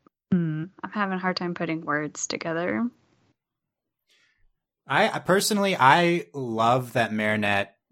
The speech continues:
Speaker 2: gets to cl-, face off as Bug Noir with both Miraculouses against Monarch in their, uh, climactic fight. And Adrian did get to face off against him earlier.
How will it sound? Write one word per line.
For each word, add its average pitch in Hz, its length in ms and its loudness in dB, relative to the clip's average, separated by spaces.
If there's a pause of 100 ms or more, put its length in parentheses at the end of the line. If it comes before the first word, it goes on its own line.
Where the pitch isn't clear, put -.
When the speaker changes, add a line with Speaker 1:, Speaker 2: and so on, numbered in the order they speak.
Speaker 2:
gets 101 260 -2
to 98 260 -2
cl-, - 180 -16
face 127 320 2
off 101 360 4 (120)
as 110 260 0
Bug 104 280 0
Noir 95 240 -2
with 87 180 -8
both 98 220 -2
Miraculouses 92 640 -4
against 90 360 -6
Monarch 87 460 -4
in 90 160 -6
their, 85 180 -6
uh, 87 140 -8
climactic 95 580 -4
fight. 82 360 -6 (1080)
And 127 440 2
Adrian 127 340 4
did 143 200 2
get 120 200 4
to 110 120 -2
face 101 300 2
off 90 200 2
against 90 320 -6
him 90 220 -8
earlier. 90 560 -4